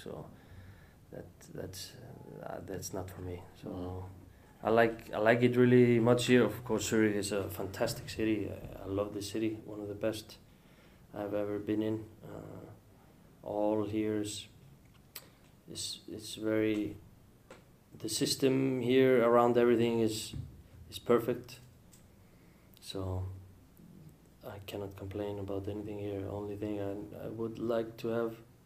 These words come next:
Speaker 1: more restaurants where I live.
Speaker 2: Mm-hmm. But close to Zurich, as you said, and actually we have, we have one question from one of our listeners of the podcast, uh, about Zurich.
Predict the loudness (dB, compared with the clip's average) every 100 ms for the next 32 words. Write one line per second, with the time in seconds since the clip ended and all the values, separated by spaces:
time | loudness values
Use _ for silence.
0 | -20 _ _ -12 -2 2 2 2 -2 -4
1 | -4 -4 -4 -2 -2 -4 -8 -20 -20 -6
2 | -6 -6 -10 -20 -20 -20 -4 -2 8 8
3 | 8 6 4 6 4 4 8 10 8 6
4 | 4 6 6 4 6 10 10 10 8 6
5 | 6 6 6 8 8 10 10 10 8 6
6 | 4 4 2 2 4 2 6 6 6 2
7 | 2 8 8 8 6 4